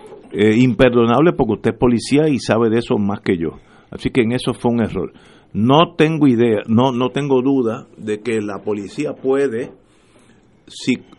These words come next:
tiene motivos fundados para pensar que yo puedo ser un riesgo con esa arma de fuego, citarme y hasta quitármela. Yo llevé varios casos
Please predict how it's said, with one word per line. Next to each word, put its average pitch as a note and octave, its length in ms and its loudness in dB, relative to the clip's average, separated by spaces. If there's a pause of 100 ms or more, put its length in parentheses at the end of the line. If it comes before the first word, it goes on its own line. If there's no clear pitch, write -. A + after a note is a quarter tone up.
(160)
tiene C3+ 480 0 (460)
motivos A#2+ 560 -4
fundados C#3 640 -4
para F#2+ 240 -4
pensar G#2 640 -6
que G2 120 -2
yo F#2 120 -4
puedo G#2+ 260 -4
ser A2 220 -4 (540)
un G#2 360 -4
riesgo G#2+ 640 -2
con F2+ 240 -8
esa F2+ 180 -8
arma A2 220 -2
de G#2+ 100 -2
fuego, D#3+ 440 -2 (180)
citarme F3+ 720 0 (320)
y B2+ 140 4
hasta A#2+ 220 -2
quitármela. A#2 640 -2
Yo G2 220 -2
llevé B2+ 300 2
varios B2+ 320 0
casos C3 420 -4